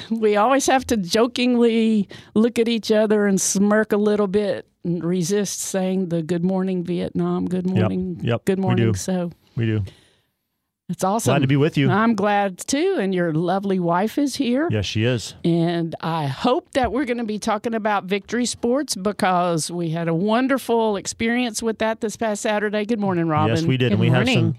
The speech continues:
Speaker 2: we have some thank yous that we need to put out onto the airwaves this morning,
Speaker 1: Good,
Speaker 2: too, as we talk
Speaker 1: good.
Speaker 2: about
Speaker 1: I
Speaker 2: Victory Sports. But yeah,
Speaker 1: texted
Speaker 2: it was
Speaker 1: someone
Speaker 2: great.
Speaker 1: that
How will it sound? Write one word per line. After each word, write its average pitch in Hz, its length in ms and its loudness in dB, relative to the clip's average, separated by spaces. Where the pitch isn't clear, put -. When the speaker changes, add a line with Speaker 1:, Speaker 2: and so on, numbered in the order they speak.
Speaker 2:
we 120 100 0
have 120 140 0
some 110 140 -2
thank 143 320 0
yous 113 200 0
that 104 120 -4
we 113 120 -2
need 113 200 -2
to 101 220 -4
put 135 140 0
out 120 180 2
onto 110 360 -2
the 104 160 -2
airwaves 104 400 0
this 98 180 -4
morning, 110 220 0
Speaker 1:
Good, 269 60 -2
Speaker 2:
too, 123 120 2
as 95 120 -4
we 135 80 -2
talk 262 180 0
Speaker 1:
good. - 60 -2
Speaker 2:
about 185 180 0
Speaker 1:
I 170 40 0
Speaker 2:
Victory - 260 -6
Sports. 107 280 -8
But - 140 -18
yeah, 107 120 -6
Speaker 1:
texted 208 340 -4
Speaker 2:
it 220 60 0
was 110 100 0
Speaker 1:
someone 240 340 2
Speaker 2:
great. 214 80 0
Speaker 1:
that 196 200 -4